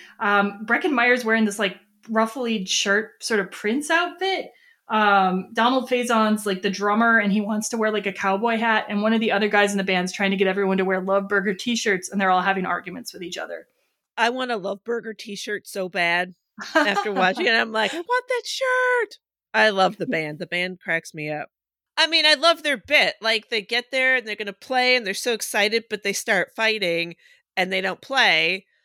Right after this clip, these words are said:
Speaker 2: And I don't know if this is a spoiler, but then a bunch of events happen,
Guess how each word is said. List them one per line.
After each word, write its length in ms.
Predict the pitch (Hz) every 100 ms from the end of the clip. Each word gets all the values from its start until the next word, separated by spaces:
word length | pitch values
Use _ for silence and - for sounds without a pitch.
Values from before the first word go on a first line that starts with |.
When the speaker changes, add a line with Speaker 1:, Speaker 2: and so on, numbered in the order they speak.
| _ _ _ -
Speaker 2:
And 120 | 196
I 60 | 196
don't 140 | 202
know 60 | 202
if 100 | -
this 160 | 202
is 140 | 190 190
a 60 |
spoiler, 680 | - - 220 208 202 165 185
but 240 | 196 190 -
then 480 | 196 190 185 180 185 _ _ _ _ -
a 60 | 185
bunch 300 | 190 208 208
of 100 | 196
events 320 | 208 165 170
happen, 560 | 294 277 269 262 262